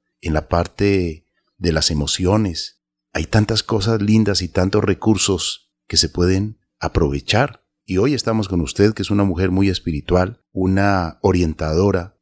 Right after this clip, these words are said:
una consultora empresarial, es coach. Y qué mejor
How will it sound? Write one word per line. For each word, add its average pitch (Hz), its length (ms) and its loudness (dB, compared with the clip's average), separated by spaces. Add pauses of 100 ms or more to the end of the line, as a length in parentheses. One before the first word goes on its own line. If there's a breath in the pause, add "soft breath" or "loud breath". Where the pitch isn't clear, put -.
una 98 240 2
consultora 90 920 0
empresarial, 85 840 -2 (120)
es - 160 -4
coach. 123 520 -2 (220)
Y 85 240 0
qué 117 140 2
mejor 98 580 -2